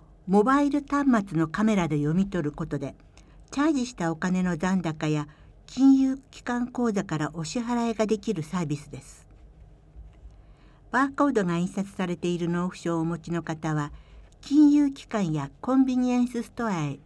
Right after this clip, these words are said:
出向くことなく、市税などをお支払いいただけます。ご利用の際は、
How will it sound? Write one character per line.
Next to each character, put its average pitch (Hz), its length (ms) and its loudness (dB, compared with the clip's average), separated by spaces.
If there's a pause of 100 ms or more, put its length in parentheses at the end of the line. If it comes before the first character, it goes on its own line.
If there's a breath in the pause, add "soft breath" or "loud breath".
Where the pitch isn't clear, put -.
(140)
出 202 120 2
向 277 120 6
く - 100 -4
こ - 140 -8
と 165 120 -6
な 160 140 -2
く、 143 240 -10
市 - 280 -6
税 254 260 0
な 247 180 0
ど 156 200 -2
を 147 80 -10 (140)
お 170 80 -10
支 214 140 -6
払 196 300 -2
い - 20 -2
い 165 60 -6
た 170 120 -6
だ 160 120 -4
け 156 160 -6
ま 147 120 -4
す。 - 60 -16 (1500 loud breath)
ご 220 140 4
利 285 140 2
用 294 120 2
の 294 140 6
際 269 240 0
は、 156 220 -2